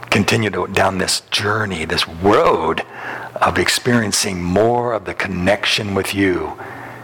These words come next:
in prayer. Lord, it's so crucial we take this step, or we'll never take the steps that are necessary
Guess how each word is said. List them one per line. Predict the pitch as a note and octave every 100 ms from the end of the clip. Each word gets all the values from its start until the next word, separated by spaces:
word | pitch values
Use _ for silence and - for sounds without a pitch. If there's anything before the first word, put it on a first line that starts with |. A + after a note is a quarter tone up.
| - - -
in | F2 D#2+
prayer. | - D2+ C#2+ - - - - - - - - - - - - - - - - - - - - - -
Lord, | F#2+ F#2
it's | F2
so | - G#2 G2 F2+ -
crucial | - C#3+ C3 G2
we | F2+
take | F2+ A#2+ A2+
this | A2+ A2+
step, | - C3+ G#2 - - - - - - - - - - G2
or | F2
we'll | F2
never | F#2 F#2+
take | - F#2+ -
the | G2
steps | - - E2 -
that | -
are | F2
necessary | F2+ - F#2+ - E2+ E2 E2+